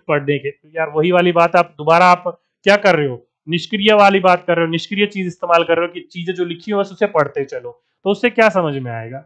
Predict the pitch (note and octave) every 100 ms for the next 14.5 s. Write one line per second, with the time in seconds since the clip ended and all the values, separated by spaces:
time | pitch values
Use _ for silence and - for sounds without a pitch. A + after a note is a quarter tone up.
0 | _ _ - E3 D#3+ A3 A3 A3 G3 G3
1 | F#3+ F#3 A#3 _ _ D3 D3+ D#3+ G#3+ B3
2 | A#3 F#3 F3 G3+ F#3+ D#3 D#3+ D#3+ G3 F3
3 | D3 E3+ G#3 - E3+ D#3+ D#3+ D3+ C3+ C3+
4 | E3 _ _ C#3 C3+ D3+ F3 A3+ G#3 -
5 | D3+ C#3 C3+ D#3+ F#3 _ _ F3+ D#3 D#3+
6 | F#3 F#3+ D#3 C3+ C#3 - D#3 D#3+ - D3
7 | D3+ D#3 D3+ E3+ F#3 F#3+ E3 - D3+ D#3
8 | D#3 D#3 C#3 C#3+ D3 D#3+ G3 D3+ C#3+ C3
9 | B2+ B2 B2+ A#2+ - _ _ D#3 C3+ B2
10 | D#3+ G3+ F#3 - F3 E3+ F3+ E3 D#3+ D#3+
11 | D3+ D3+ C#3 D3 D3+ C#3+ C#3+ D#3+ - _
12 | D3+ D3 - E3 F3+ F3 F#3 F3 E3+ F3
13 | F3+ D3+ E3 D#3+ D#3 E3 D3 D#3+ D#3+ D#3
14 | D#3 D#3+ D3 E3